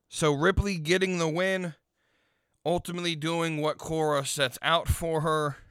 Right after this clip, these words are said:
and then, but Perez still looks strong. Um, and, of course, you had Dominic Mysterio getting involved with the distraction. Overall,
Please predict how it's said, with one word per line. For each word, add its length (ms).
and 180
then, 240
but 160
Perez 400
still 260
looks 220
strong. 500
Um, 580
and, 540
of 180
course, 300
you 100
had 220
Dominic 380
Mysterio 560
getting 220
involved 460
with 140
the 100
distraction. 540
Overall, 560